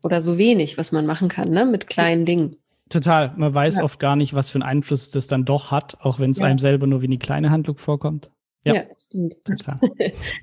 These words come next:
Speaker 1: Wir waren ja gerade schon beim Thema, äh, Beziehung, ähm, und da würde ich gerne noch mal einsteigen, weil uns die Zeit wie immer wegrennt hier.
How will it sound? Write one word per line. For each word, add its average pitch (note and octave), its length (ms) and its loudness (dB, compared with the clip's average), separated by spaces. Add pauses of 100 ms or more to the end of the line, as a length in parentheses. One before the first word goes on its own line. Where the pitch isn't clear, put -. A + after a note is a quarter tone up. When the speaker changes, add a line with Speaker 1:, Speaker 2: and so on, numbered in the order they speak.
(460)
Speaker 1:
Wir G#3+ 100 0
waren A3+ 120 6
ja C4 80 6
gerade B3 260 4
schon A#3+ 300 2
beim G3+ 240 4
Thema, G3+ 480 4
äh, F#3 140 2
Beziehung, E3+ 680 0
ähm, D#3+ 480 -2
und D#3+ 160 -8
da E3+ 100 0
würde F#3+ 100 2
ich G3 100 -2
gerne F#3 200 2
noch F3 60 0
mal E3+ 120 -2
einsteigen, D#3+ 640 0
weil E3 80 -2
uns E3 140 -4
die - 100 -10
Zeit - 280 -8
wie - 120 -2
immer F#3+ 180 2
wegrennt E3+ 640 -2
hier. F3+ 380 0